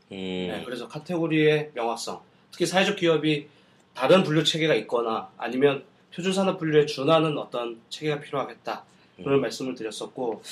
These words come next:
Speaker 2: 또 오탈자가 변번이 있다는 얘기도 했었습니다. 그 제가 이번에 시트를 다운 받아 보니까 저-, 총 합을 내봤어요. 근데
Speaker 1: 음.
Speaker 2: 오백칠십팔 개예요. 열세 개.
Speaker 1: 음.
Speaker 2: 근데 그 열세 개가 홈페이지에 안 올라가 있고
Speaker 1: 음.
Speaker 2: 또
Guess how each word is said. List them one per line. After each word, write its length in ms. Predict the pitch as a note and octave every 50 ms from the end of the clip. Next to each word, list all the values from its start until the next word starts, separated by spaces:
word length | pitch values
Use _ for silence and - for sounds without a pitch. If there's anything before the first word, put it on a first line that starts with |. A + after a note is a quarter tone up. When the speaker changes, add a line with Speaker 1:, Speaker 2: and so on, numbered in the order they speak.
| - - -
Speaker 2:
또 280 | D3+ D3 - - - - - -
오탈자가 760 | D#3 E3 D#3+ G3 G3 F#3+ - D#3+ D3 C#3+ C3 B2 A#2 - - - -
변번이 360 | A#2+ A#2+ B2 C#3 C#3 C#3 A#2
있다는 360 | - - B2 A#2+ A#2+ A#2 A2+
얘기도 320 | G#2 G2 G2 G#2 - - A2
했었습니다. 540 | A2+ - - - - - - D#2+ - - - _ _ _ _ _ _ _ _ _ _ - - - _ _ _
그 320 | - F#3+ F#3+ E3+ D3 C3+
제가 340 | - F3 F3 F#3+ F#3 D#3 C#3
이번에 300 | C3+ C#3 D#3+ E3+ D#3+ D#3
시트를 340 | - A3 G#3+ - G3 F3 D3
다운 240 | E3 E3+ E3+ D#3+
받아 180 | C#3+ A#2+ - B2
보니까 280 | - - G2+ G2+ A2 A2 - -
저-, 180 | - - D#3 - - _ _ _ -
총 180 | - - B3
합을 220 | C4 C4+ D#4 D#4+ C4+
내봤어요. 500 | - B2 A2+ A2 - D3+ E3 D#3 - -
근데 500 | C#3+ D3+ F3+ F3+ - - F2+ - - - -
Speaker 1:
음. 60 | - _ _
Speaker 2:
오백칠십팔 640 | G#3+ A#3+ C4+ B3+ - B3+ - - - - B3 A3+ G#3
개예요. 320 | C4+ C#4+ A#3+ C#3 G#2+ - - - _ - -
열세 280 | D3 D3+ D3 - F3
개. 120 | - - F2+
Speaker 1:
음. 360 | F#2 F#2 F#2+ F#2+ F#2+ F2 D2+ - - - - - - - _
Speaker 2:
근데 160 | G#3+ G#3+ G#3+
그 40 | E3
열세 300 | C#3+ C#3+ D3+ D3+ E3+ A#3+
개가 600 | A3+ A3+ F3 B2+ B2 A2 G#2+ A2+ A#2 A2 G2 F2 E2+ E2+ - _ _ - - - _ _ _ _ _ _ _ _ _ _ - _ _ _ _ _ _ _ _ _ _ _ _ _ _ _ - _ _ - - _ _ _ _ _ _ _ _ _ _ _ _ _ - -
홈페이지에 280 | G#3 G#3 G#3+ G#3+ D#3 C#3+
안 120 | A2 A2+
올라가 340 | B2 C3 C3 A#2 F#2+ G2 F#2+
있고 340 | F#2 - - - A2 F#2+ F2+
Speaker 1:
음. 380 | F#2 F#2 F#2 F#2 F#2 F#2 F2+ E2
Speaker 2:
또 320 | - C3+ B2+ A#2 - -